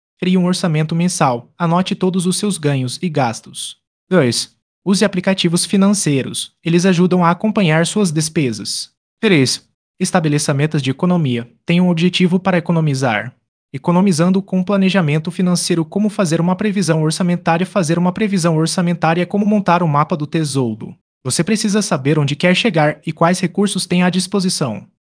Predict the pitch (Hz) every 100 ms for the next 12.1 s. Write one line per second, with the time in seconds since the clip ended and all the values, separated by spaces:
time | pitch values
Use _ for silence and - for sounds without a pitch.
0 | - 180 185 170 165 180 - 147 127 -
1 | 143 - - 117 110 _ _ _ _ 175
2 | 214 214 185 160 - 147 135 117 117 -
3 | _ 156 156 180 196 180 196 196 202 196
4 | 220 147 131 107 110 _ _ _ 180 180
5 | 196 180 185 202 - 185 151 156 170 -
6 | 143 147 156 151 - 175 - 156 180 185
7 | 185 208 - 202 202 147 139 143 120 104
8 | - _ _ - 190 131 117 - _ _
9 | _ 160 147 160 190 - 185 160 156 147
10 | 127 127 - _ - 156 160 160 190 185
11 | 190 196 190 175 202 151 117 110 - 113